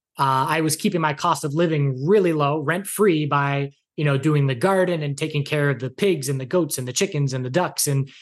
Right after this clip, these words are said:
so every day I would wake up with the sun and milk the goats and, and take care of everything and then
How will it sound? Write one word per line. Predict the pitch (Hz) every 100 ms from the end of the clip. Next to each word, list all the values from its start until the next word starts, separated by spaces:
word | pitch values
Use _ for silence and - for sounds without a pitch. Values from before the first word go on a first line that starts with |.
| -
so | - 170
every | 170 190
day | 226 196
I | 156
would | 156
wake | 143 156
up | 170 170
with | 156
the |
sun | 185 165 160 175
and | 131
milk | 110 135 151
the |
goats | 151 170 175 165 -
and, | 131 123 120 - - -
and | 123 120
take | 131 139
care | 185 196
of | 190
everything | 185 185 180 196 196 190 151
and | 139
then | 151 160